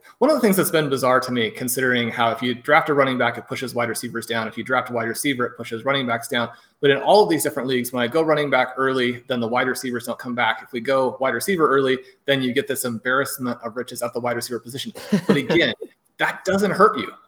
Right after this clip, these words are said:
Speaker 1: because
Speaker 2: Right.
Speaker 1: what you want is this embarrassment of riches at wide receiver. One of the things it allows you to do is go for even more upside than you might have otherwise. I think that Claypool is a little bit of a riskier pick. Now, we selected him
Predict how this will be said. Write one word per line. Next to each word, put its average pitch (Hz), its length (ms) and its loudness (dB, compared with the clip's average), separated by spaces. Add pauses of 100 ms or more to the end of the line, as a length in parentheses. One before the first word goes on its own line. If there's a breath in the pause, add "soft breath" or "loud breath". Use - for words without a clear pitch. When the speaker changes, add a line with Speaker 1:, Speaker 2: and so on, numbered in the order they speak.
(140)
Speaker 1:
because 147 340 6
Speaker 2:
Right. 117 60 -2
Speaker 1:
what 151 120 2
you 156 120 4
want 143 360 0
is 131 100 -4
this 127 160 -6
embarrassment 120 520 -4
of 120 140 -6
riches 120 380 -6
at 127 180 -2
wide 135 160 2
receiver. 127 340 -2
One 147 140 0
of 151 80 -2
the 156 40 -6
things 143 120 -4
it 135 80 -2
allows 127 440 4
you 135 120 -2
to 117 160 -8
do 156 600 4 (360 loud breath)
is 147 640 6
go 151 180 6
for 147 440 4
even 135 280 0
more 156 260 2
upside 131 380 0
than 127 140 -2
you 127 100 -2
might 123 240 -2
have 120 200 -4
otherwise. 113 440 -2 (1200 soft breath)
I 202 80 6
think 254 180 4
that 202 80 6
Claypool 165 400 2
is 135 80 2
a 143 40 6
little 139 200 4
bit 135 120 2
of 127 60 0
a 127 60 2
riskier 123 680 0
pick. 113 200 0
Now, 123 100 -2
we 139 80 0
selected 151 380 0
him 131 320 -2